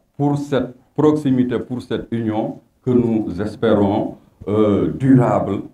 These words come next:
et fructueuse. Donc, proximité historique, mais aussi proximité par notre appartenance à cette grande confrérie tidjane.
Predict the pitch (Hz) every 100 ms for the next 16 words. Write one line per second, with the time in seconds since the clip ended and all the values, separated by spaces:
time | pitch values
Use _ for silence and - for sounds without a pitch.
0 | - 101 - 110 - 110 87 82 - -
1 | _ _ _ 98 147 185 175 - 180 180
2 | 170 170 160 151 170 - 165 147 180 180
3 | - _ _ - 107 135 139 165 165 185
4 | 220 226 254 - - - - - 165 202
5 | - - - 143 151 147 151 185 - -
6 | - - 139 135 131 160 - - - 113
7 | - 156 - 143 123 95 - 123 135 127
8 | - - 123 156 147 - 151 147 139 131
9 | 123 120 120 104 107 90 78